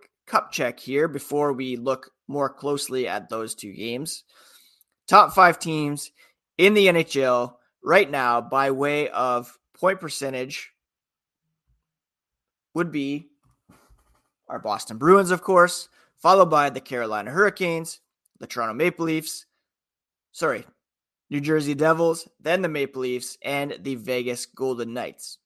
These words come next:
Tampa Bay, it should be noted, well down the list at the moment in twelfth. They've kind of slipped. And speaking of their penalty kill, it's kind of average at sixteenth.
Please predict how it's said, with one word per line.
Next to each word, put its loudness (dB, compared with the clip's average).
Tampa -10
Bay, 4
it -6
should -6
be -6
noted, -4
well 6
down 0
the -6
list -4
at -6
the -12
moment -8
in -14
twelfth. 0
They've -8
kind -4
of -10
slipped. -4
And -4
speaking -8
of -8
their -6
penalty 2
kill, -4
it's -10
kind 2
of 6
average 0
at -8
sixteenth. -12